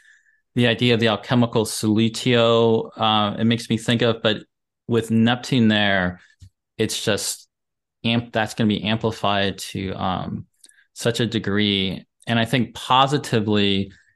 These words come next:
it's an incredibly creative aspect. And, um, I think there could, there, there will be great, um, creative things happening in all, all types of fields. Um,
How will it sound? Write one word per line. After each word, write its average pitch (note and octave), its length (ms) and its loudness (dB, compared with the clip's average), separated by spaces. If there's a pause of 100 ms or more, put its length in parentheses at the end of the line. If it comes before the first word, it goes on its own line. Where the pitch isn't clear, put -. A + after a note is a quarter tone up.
(220)
it's A2+ 240 -2
an A2+ 220 0
incredibly G#2+ 600 2
creative G#2 680 0
aspect. D3 840 -2 (360)
And, G#2 520 2 (320)
um, G2+ 720 -2 (120)
I A2+ 80 -2
think A2+ 220 0
there A2 80 0
could, G2+ 220 -6
there, G#2+ 380 -2
there A2 180 0
will A2 120 2
be G#2 220 -2
great, G#2+ 640 -2
um, A2+ 580 -6
creative G#2+ 520 0
things G2+ 340 -4
happening G#2 760 -2 (760)
in A2 120 0
all, G#2 320 0
all A#2 160 2
types - 380 -6
of G2+ 80 -8
fields. F#2+ 720 -6 (720)
Um, G#2+ 540 2